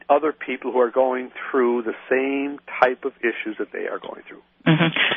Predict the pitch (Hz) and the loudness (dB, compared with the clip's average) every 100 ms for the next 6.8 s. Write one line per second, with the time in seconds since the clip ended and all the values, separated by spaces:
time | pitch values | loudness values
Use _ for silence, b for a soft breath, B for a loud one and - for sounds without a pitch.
0 | B - 220 226 - 196 185 165 - 175 | B 4 4 4 4 6 6 4 2 4
1 | 170 165 - 117 - 226 208 175 - 202 | 2 2 4 4 4 2 4 2 4 4
2 | 190 190 165 - 165 156 151 180 165 160 | 6 6 4 6 4 6 4 6 6 6
3 | 143 117 - 143 139 143 - _ 127 - | 4 4 4 4 4 2 -2 _ -10 0
4 | 151 - 151 143 143 143 156 175 175 170 | 0 4 4 4 4 2 2 4 6 6
5 | - - 170 160 156 - 160 151 151 147 | 4 4 4 4 2 2 4 6 6 6
6 | 147 143 143 151 151 - 147 127 | 6 6 6 6 4 2 2 2